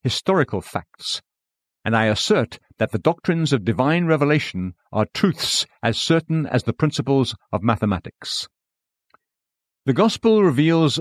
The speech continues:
certainties, and they are worthy of the contemplation of people of the wisest minds. Our gospel is not mere platitude and baby talk.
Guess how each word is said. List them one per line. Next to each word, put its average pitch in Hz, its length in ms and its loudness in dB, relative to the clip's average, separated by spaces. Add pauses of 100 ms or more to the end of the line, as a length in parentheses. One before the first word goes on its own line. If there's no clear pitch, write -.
certainties, - 1120 -6 (260)
and 107 160 -2
they 120 80 4
are 123 160 4
worthy 123 500 2
of 101 120 -4
the - 80 -4
contemplation 151 840 -4
of 104 140 -6
people 110 460 -4 (100)
of 98 120 -8
the 107 100 -2
wisest 120 520 0
minds. 82 800 -10 (1080)
Our 220 200 4
gospel 165 440 0 (140)
is 135 140 -2
not 180 220 0
mere 147 220 2
platitude - 1000 -6
and 107 200 -4
baby 131 280 0
talk. - 500 -14